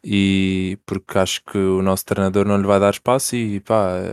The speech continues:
apesar dos treinos poderem ser intensos e estar rodeado de colegas de equipa, muitos deles, eh, com qualidade, não é assim que ele vai dar o, o salto, e nós queremos que ele dê o salto aqui no Benfica, não é,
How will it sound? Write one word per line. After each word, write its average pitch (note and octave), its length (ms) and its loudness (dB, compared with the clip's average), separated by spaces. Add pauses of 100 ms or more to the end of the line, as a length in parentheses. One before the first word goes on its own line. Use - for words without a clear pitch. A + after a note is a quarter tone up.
apesar - 240 0
dos G2 180 -2
treinos G2+ 420 2
poderem - 560 0
ser G2+ 180 2
intensos G#2 500 4
e A2 60 -2
estar G#2 200 2
rodeado G2+ 360 2
de - 80 -20
colegas G2+ 320 0
de G2+ 80 -4
equipa, G2 460 -2
muitos F#2+ 320 -6
deles, F#2+ 400 -6 (760)
eh, B2 160 -20
com G2 180 -4
qualidade, G#2 600 4 (180)
não G#2+ 200 -4
é G#2 60 0
assim G2+ 220 -8
que G2 100 -8
ele G2 120 -2
vai F#2+ 160 -2
dar F#2+ 180 0
o, F#2 480 -10
o G2 80 -14
salto, G#2+ 460 -2 (180)
e F#2 540 -10
nós F2+ 160 -6
queremos F#2 240 -6
que - 80 -6
ele F#2+ 80 0
dê F#2+ 60 2
o F#2 40 -2
salto F#2+ 240 0
aqui G2 160 -4
no G2 80 -2
Benfica, G2 400 -6
não F#2 140 -6
é, F2+ 260 -8